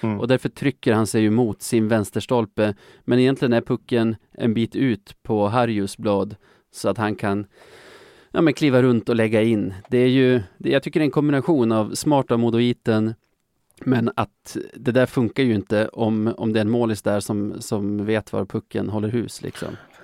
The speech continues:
Speaker 1: Nej, så är det ju. Och som sagt, och den, det är en kombination av, eh, ja, de tre sakerna. Väldigt smart, eh, för lite aggressivitet och awareness av, eh, i försvarsspelet, samt,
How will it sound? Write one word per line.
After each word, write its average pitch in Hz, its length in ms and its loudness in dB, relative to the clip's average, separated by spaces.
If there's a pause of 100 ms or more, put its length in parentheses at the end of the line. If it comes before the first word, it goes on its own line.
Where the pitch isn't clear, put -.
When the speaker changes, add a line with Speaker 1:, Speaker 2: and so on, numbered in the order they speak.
Speaker 1:
Nej, 170 220 -2 (140)
så - 160 -10
är - 120 -6
det - 60 -12
ju. - 380 -10
Och 98 360 -4
som 131 180 -4
sagt, 113 260 -6
och 120 60 -4
den, 98 520 -2 (880)
det 147 100 -2
är 143 40 4
en 135 80 0
kombination 120 680 0
av, 95 280 -4 (240)
eh, 87 380 -8 (300)
ja, - 300 -4
de 110 160 0
tre 107 180 -4
sakerna. 95 480 -4 (100)
Väldigt 120 240 -2
smart, 107 340 -2 (760)
eh, 95 340 -4
för - 180 -4
lite 107 540 -2
aggressivitet 107 680 -4
och 98 180 -2
awareness 101 640 -2
av, 90 260 -4
eh, 87 160 -6 (140)
i 135 80 -6
försvarsspelet, 95 800 -4
samt, 92 500 -6